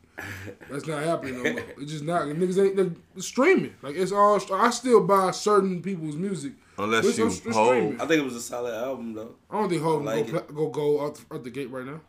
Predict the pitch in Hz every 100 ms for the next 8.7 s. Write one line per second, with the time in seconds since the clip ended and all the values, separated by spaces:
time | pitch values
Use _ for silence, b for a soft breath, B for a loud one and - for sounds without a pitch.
0 | - 110 113 113 107 98 98 92 95 90
1 | 85 85 87 80 76 - - 117 165 202
2 | 247 330 330 - - - - - - 113
3 | 95 87 - 101 113 135 131 123 123 131
4 | 120 110 95 98 110 107 110 107 95 82
5 | 87 87 95 104 113 104 107 104 107 95
6 | 92 - - 180 202 160 208 202 185 -
7 | 202 180 214 220 196 220 - 196 240 226
8 | 180 165 170 180 208 - 143